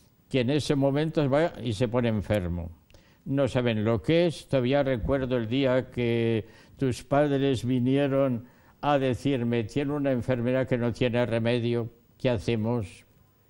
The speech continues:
No le decimos nada por ahora. Se hizo, era la enfermedad de Hodgkin, que es una especie de cáncer de los ganglios, del sistema linfático. Bueno,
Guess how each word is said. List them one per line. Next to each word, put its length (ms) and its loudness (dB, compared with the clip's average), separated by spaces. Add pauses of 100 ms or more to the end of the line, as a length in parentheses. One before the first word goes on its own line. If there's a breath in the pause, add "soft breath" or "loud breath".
(1200 soft breath)
No 200 2
le 140 2
decimos 380 0
nada 240 4
por 220 2
ahora. 600 4
Se 240 -2
hizo, 640 2
era 380 2
la 100 2
enfermedad 460 2
de 60 4
Hodgkin, 720 0
que 160 -2
es 180 -6
una 440 0
especie 420 -4
de 160 -2
cáncer 800 -2 (420 loud breath)
de 380 0
los 320 0
ganglios, 800 0
del 200 0
sistema 460 0
linfático. 960 -2 (800 soft breath)
Bueno, 340 -2